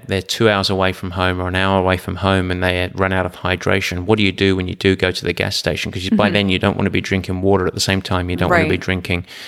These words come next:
Speaker 1: a regular sports drink with eight percent
Speaker 2: Yeah.
Speaker 1: solution. Is it, is it a, a case of just cutting it to a third hyd-, you know, a third sports drink? What, what's your rule of thumb there?
Speaker 2: You, you could dilute a sports drink if you wanted, or you can do a plain water and add,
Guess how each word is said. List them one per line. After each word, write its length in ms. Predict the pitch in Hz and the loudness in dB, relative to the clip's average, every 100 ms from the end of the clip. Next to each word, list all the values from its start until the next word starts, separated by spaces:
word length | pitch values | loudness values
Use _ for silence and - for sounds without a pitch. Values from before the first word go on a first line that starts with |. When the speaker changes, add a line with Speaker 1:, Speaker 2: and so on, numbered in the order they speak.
| - - - | -16 -12 -2
Speaker 1:
a 60 | 95 | 2
regular 260 | 90 87 | 2 2
sports 360 | - - 98 - | 0 2 0 2
drink 240 | 95 92 | -2 0
with 120 | - 87 | 0 0
eight 180 | 90 - | 0 -2
percent 400 | - 90 82 - - - | -2 0 -2 -6 -18 -8
Speaker 2:
Yeah. 280 | 175 175 156 | -2 0 -2
Speaker 1:
solution. 360 | - 110 104 98 | 0 2 4 4
Is 80 | 95 | 2
it, 80 | 113 | 2
is 120 | 107 | 2
it 100 | - | 2
a, 360 | 98 - - 95 | 0 -2 -6 -4
a 40 | |
case 360 | - 98 92 - | 0 0 2 -2
of 140 | - | 0
just 200 | 92 - - - | -2 -4 -8 -8
cutting 280 | - 98 95 | -4 -2 0
it 280 | 92 - - | -2 -4 -8
to 260 | - 92 90 - | -4 -4 -6 -14
a 40 | |
third 320 | - 95 95 92 | -6 2 2 2
hyd-, 460 | 95 90 - - - | -2 -4 -8 -10 -4
you 80 | 92 | -2
know, 120 | 82 | -2
a 20 | |
third 320 | 92 110 95 | 2 2 2
sports 280 | - 104 - | 2 0 0
drink? 200 | - 98 | -2 0
What, 220 | 101 110 | 2 2
what's 240 | 113 113 104 | 2 2 2
your 100 | 98 | 2
rule 180 | 95 | 2
of 60 | 90 | 0
thumb 280 | - 98 101 | -2 -2 -2
there? 180 | 95 92 | -4 -2
Speaker 2:
You, 580 | 220 247 247 247 247 233 - - | 2 4 6 4 4 2 -2 -4
you 100 | 269 | -4
could 320 | 262 311 311 240 | 0 2 2 4
dilute 540 | 277 214 202 226 220 | 2 2 2 2 2
a 80 | 202 | 0
sports 400 | - 202 202 - | -2 -2 -2 -2
drink 240 | 214 214 | 0 0
if 100 | 190 | -2
you 80 | 196 | -2
wanted, 320 | 202 214 208 | 2 4 4
or 140 | 190 214 | 2 2
you 100 | 202 | 2
can 160 | 214 | 2
do 120 | 196 | 2
a 40 | 190 | -2
plain 380 | - 196 190 180 | -2 -2 -2 2
water 320 | 185 185 185 | 4 4 2
and 160 | 170 - | 0 0
add, 540 | 170 170 170 175 | 2 2 2 -2